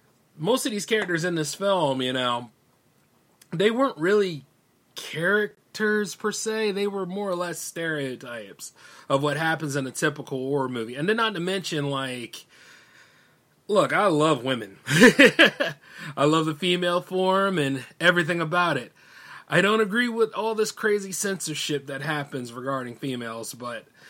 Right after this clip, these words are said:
let me just say this, though. This movie right here really annoyed the hell out of me. You know, like, how, like, sometimes say, like, if you're doing, like, male gaze and all that kind of stuff where, you know, you're seeing the girl's butt and everything, and it's like, "Yeah, this is,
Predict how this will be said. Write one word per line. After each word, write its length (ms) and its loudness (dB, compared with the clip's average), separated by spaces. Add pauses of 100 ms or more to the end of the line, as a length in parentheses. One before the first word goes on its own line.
(320)
let 240 0
me 80 0
just 260 -2
say 220 0
this, 300 0
though. 340 -4
This 260 -6
movie 240 -2
right 300 -2
here 400 -2 (1120)
really 540 4
annoyed 340 2
the 120 -2
hell 260 4
out 180 0
of 60 -10
me. 260 -16 (160)
You 140 -4
know, 160 -2
like, 160 -2
how, 140 -2
like, 180 -4
sometimes 500 -4
say, 140 -4
like, 160 -2
if 100 -2
you're 80 -2
doing, 240 0
like, 140 -2
male 320 2
gaze 560 -2
and 100 -4
all 140 -2
that 160 -4
kind 160 -6
of 60 -6
stuff 360 -8
where, 280 -10 (360)
you 80 -4
know, 80 4
you're 120 0
seeing 240 -2
the 40 -4
girl's 300 0
butt 320 -4
and 80 -6
everything, 580 -2
and 80 -6
it's 140 -10
like, 360 -12
"Yeah, 280 -4
this 180 -4
is, 200 -10